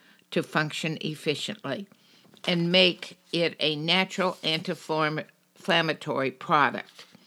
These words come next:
In addition, cod liver oil contains vitamins A and D and has other health benefits. These includes it maintains bone health,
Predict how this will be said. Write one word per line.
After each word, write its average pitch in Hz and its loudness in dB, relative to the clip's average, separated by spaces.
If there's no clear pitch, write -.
In 220 6
addition, 214 4
cod 202 4
liver 151 0
oil 143 2
contains 147 -4
vitamins 151 2
A 175 4
and 156 -4
D 156 -2
and 170 2
has 165 -2
other 180 4
health 165 0
benefits. - -2
These 185 0
includes 160 -4
it 156 -6
maintains 160 -2
bone 151 0
health, 165 -2